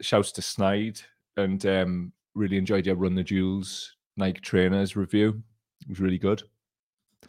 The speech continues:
So anyway, who's in? Morning, Zoe. She's in. Le-, Leon's been in from the start with the cow emoji. Jacqueline's in. Good morning.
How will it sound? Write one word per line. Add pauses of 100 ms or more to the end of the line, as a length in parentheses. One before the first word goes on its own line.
(540)
So
anyway,
who's
in? (800)
Morning,
Zoe.
She's
in. (580)
Le-,
Leon's
been
in (140)
from
the
start
with
the
cow
emoji. (1200)
Jacqueline's
in. (560)
Good
morning.